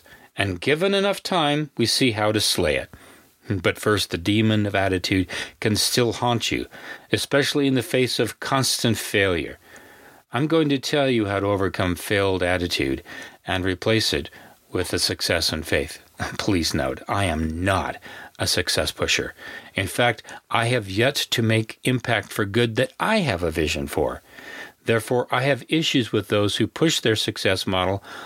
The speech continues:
on others. I prefer to witness those in the act of faith. Now, this is something I can relate to. Faith is motion. Faith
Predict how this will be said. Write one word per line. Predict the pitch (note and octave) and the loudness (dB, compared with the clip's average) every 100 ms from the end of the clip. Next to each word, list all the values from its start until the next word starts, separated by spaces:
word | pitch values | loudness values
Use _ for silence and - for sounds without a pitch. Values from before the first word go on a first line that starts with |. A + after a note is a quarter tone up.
| - - | -16 -6
on | - G2 G2+ | -2 0 0
others. | F2+ F2+ D2+ - - - - - - _ - | 0 0 -2 -2 -4 -4 -20 -20 -20 _ -6
I | F#3 | -6
prefer | F#3 F#3 - D#3 D3+ C#3 | 0 0 2 2 2 0
to | - | 0
witness | C3+ B2+ B2 A#2+ - | 2 2 2 -2 0
those | A2+ A2+ A2 G#2 - | 2 2 2 0 -2
in | A#2+ | 0
the | G#2+ | 2
act | F2+ F2 - | 2 0 -2
of | F#2 E2+ | -2 -2
faith. | - D2+ A#1+ - - - - - - - _ - | 0 0 0 -8 -10 -20 -20 -20 -20 -20 _ -4
Now, | E2+ | -2
this | F#2 C3+ - | 0 0 2
is | C3 | 0
something | A#2+ G#2 G#2 G2 - | 2 0 0 -2 -2
I | F2+ F2 | -2 -2
can | - F2+ | -2 -2
relate | E2+ E2 D2+ - | 0 0 0 -2
to. | D#2 D#2 - - _ _ _ _ _ _ _ _ _ - | -2 -4 -12 -20 _ _ _ _ _ _ _ _ _ -20
Faith | - - C#3+ A2 - - _ _ - - - | -6 2 2 2 -6 -14 _ _ -20 -20 -4
is | - F2+ | -2 0
motion. | F2 F2+ F#2 - C2+ C#2+ - _ _ _ _ _ | 2 2 2 0 -2 -8 -14 _ _ _ _ _
Faith | - - C#3 C3+ - - | -14 -2 2 2 0 -10